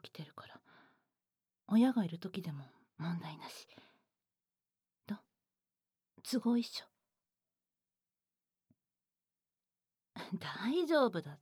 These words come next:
て。バレない、バレない。そん時はかばってあげるからさ。あ、うん。ほら、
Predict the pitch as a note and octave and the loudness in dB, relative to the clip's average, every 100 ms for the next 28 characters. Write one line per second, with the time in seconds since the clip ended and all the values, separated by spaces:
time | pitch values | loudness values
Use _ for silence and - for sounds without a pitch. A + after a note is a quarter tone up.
0 | _ - - - - _ _ E3 E3+ - | _ -20 -20 -20 -20 _ _ -6 -6 -4
1 | G3 E3+ - - E3 E3+ - - - - | -6 -6 -10 -12 -12 -12 -16 -20 -20 -20
2 | _ _ _ _ _ _ _ - _ _ | _ _ _ _ _ _ _ -20 _ _
3 | _ _ _ - - A#3 B3 - E3+ C#3+ | _ _ _ -2 4 4 4 -4 -10 -12
4 | - _ - E3 G3+ - D3 - E3 - | -20 _ -12 -8 -8 -8 -14 -14 -16 -18
5 | - - - _ _ _ _ _ _ _ | -20 -20 -20 _ _ _ _ _ _ _
6 | _ _ _ _ _ _ _ _ _ _ | _ _ _ _ _ _ _ _ _ _
7 | _ _ _ _ _ _ _ _ _ _ | _ _ _ _ _ _ _ _ _ _
8 | F#3 F3 E3 - - _ _ _ _ _ | -12 -10 -10 -12 -20 _ _ _ _ _
9 | _ _ _ _ G3 F3 E3+ E3+ D#3+ - | _ _ _ _ -10 -8 -8 -10 -14 -18
10 | - - - - - _ _ _ _ _ | -20 -20 -20 -20 -20 _ _ _ _ _
11 | _ _ _ - - - - - - _ | _ _ _ -20 -20 -20 -20 -20 -20 _
12 | _ _ _ _ _ - - - - G3 | _ _ _ _ _ -20 -20 -14 -4 -4